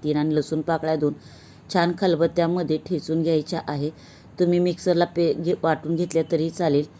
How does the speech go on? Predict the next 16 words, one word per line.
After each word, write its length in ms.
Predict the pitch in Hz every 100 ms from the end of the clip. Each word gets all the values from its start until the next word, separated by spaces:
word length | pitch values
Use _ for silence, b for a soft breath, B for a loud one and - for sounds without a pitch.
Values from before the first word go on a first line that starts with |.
| B - -
आवडीनुसार 600 | 190 185 175 185 185 180 170
हिरव्या 320 | 185 170 175
मिरचीचे 360 | 180 - 156
प्रमाण 400 | 175 185 170 165 170
ठेवणे. 360 | 202 170 156 165 B B -
तर 80 | 175
इथे 260 | 175 180 175
टोपामध्ये 800 | 185 165 170 170 170 151 165 165 B B -
दोन 260 | 175 190
चमचे 380 | 185 208 185 190
तेल 320 | 185 180 170
घेऊ, 260 | 170 180 160 -
घेतलेले 340 | 165 165 151
आहे. 140 | 165 156
तेल 260 | - 165
गरम 380 | 160 165 156 160